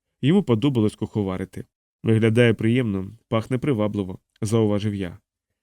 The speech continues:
«Не стріляйте в кухаря», підморгнув він мені. «Він готує, як уміє». Нашу милу розмову супроводжувало докучливе тик-так-тик автоматичного передавача, який сконструював Френк.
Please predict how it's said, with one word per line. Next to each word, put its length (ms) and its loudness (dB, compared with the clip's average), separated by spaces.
«Не 160 -4
стріляйте 500 2
в 60 -4
кухаря», 480 -2
підморгнув 480 2
він 180 0
мені. 300 -4
«Він 180 2
готує, 360 4
як 160 0
уміє». 380 -2
Нашу 300 4
милу 220 6
розмову 400 4
супроводжувало 760 2
докучливе 600 0
тик-так-тик 880 -2
автоматичного 880 0
передавача, 640 0
який 260 0
сконструював 640 0
Френк. 460 -8